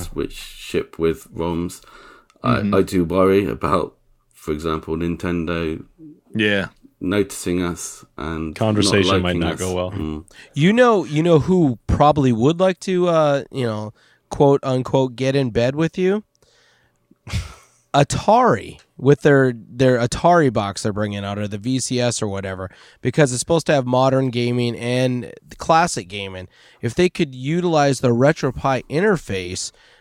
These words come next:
Speaker 4: uh, provide their own emulator, and, you know, the, the system, the interface, you would be the next Xbox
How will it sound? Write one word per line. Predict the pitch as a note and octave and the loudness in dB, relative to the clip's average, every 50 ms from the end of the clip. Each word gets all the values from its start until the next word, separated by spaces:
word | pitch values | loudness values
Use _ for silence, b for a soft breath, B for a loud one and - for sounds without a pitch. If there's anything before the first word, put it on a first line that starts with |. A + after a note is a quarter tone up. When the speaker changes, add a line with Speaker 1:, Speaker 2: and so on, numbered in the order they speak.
| b b - | b b -4
Speaker 4:
uh, | A#2+ A#2+ A2+ A2+ G#2+ G#2+ G#2+ G#2 G#2 - - _ - - - _ | -2 -2 -2 0 -2 -2 -2 -4 -6 -10 -14 _ -20 -20 -8 _
provide | - C#3 A#2 C3+ C3+ C#3 D3 D3 | 2 4 4 6 4 6 4 4
their | C3 C#3 C3+ - - | 2 2 0 2 2
own | D3 D3 D#3+ F3+ F#3+ F3 | 2 4 4 4 2 0
emulator, | - - D3 E3 F#3+ F3+ D3 A#2+ G#2 F#2+ F#2 F#2 F#2 F#2 F#2+ G2+ G#2 b b b b b b b - | 0 2 2 2 2 2 0 0 -2 -4 -6 -6 -6 -6 -6 -6 -8 b b b b b b b -2
and, | - B2+ B2+ B2+ B2 B2 B2 A#2+ B2 | 2 2 4 4 4 2 0 0 0
you | B2+ | 0
know, | B2 C3 B2+ B2 A#2+ A2+ G#2+ _ _ _ _ _ _ _ _ _ _ | 2 2 2 2 0 -2 -6 _ _ _ _ _ _ _ _ _ _
the, | C3+ A#2+ B2 C3+ - - C3 | -20 -12 -10 -10 -10 -10 -12
the | B2 A#2 C3+ C3 | 0 2 2 2
system, | - - F3+ E3 - - F#3 E3+ E3+ E3 D#3+ D#3 C3 - _ _ | 4 2 2 2 2 2 2 2 2 2 0 -4 -6 -12 _ _
the | C#3 C3 B2 C#3+ C#3+ | -20 -4 -2 -2 -2
interface, | - D#3 D#3 F3 F3 - - D#3 D3+ C#3 - - C3 G#2+ - | 2 2 2 2 2 2 2 2 2 0 -2 -8 -10 -12 -12
you | - C#3+ D3 F3+ | -6 0 2 6
would | F#3+ F#3+ E3 C3+ | 6 4 4 2
be | E3 E3+ E3+ | -2 -4 -2
the | D3 D#3+ | -2 -2
next | C#3+ C#3 C#3 D3+ D#3 D#3+ - - - - - | -2 0 0 2 0 0 -2 -6 -14 -4 -2
Xbox | C#3+ D3+ - - - - - C#3+ C#3+ C#3+ C3+ - - - - | -2 -2 -2 -4 -4 0 2 4 4 4 2 0 -4 -10 -10